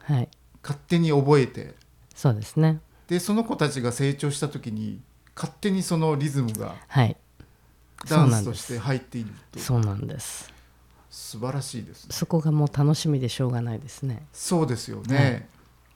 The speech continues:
Speaker 2: なんですかね。僕は結構歴史とか好きなんですけど、
Speaker 1: はい。
Speaker 2: その、なんだろう、えーっ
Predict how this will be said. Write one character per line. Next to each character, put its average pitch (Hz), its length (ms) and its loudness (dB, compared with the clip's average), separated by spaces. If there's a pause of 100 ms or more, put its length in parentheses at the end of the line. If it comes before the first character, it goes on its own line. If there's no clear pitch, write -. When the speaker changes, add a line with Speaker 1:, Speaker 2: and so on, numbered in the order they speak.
(380)
Speaker 2:
な 160 140 6
ん 151 40 4
で 113 80 -2
す - 100 -8
か 113 120 -8
ね。 123 80 -2
僕 - 180 0
は 120 220 0
結 202 180 -2
構 143 60 0
歴 143 240 0
史 - 100 -4
と 226 80 -4
か 185 80 -6
好 - 80 -6
き - 120 -8
な 120 100 -2
ん 107 60 -6
で 107 100 -8
す - 80 -8
け 139 100 -4
ど、 151 240 0 (100)
Speaker 1:
は 139 80 4
い。 117 140 0 (180)
Speaker 2:
そ 139 200 -2
の、 113 320 -4 (240)
な 165 100 -2
ん - 20 0
だ 120 100 -2
ろ 113 80 -8
う、 - 20 -20 (340)
え 123 220 -4
ー - 20 -8
っ - 40 -12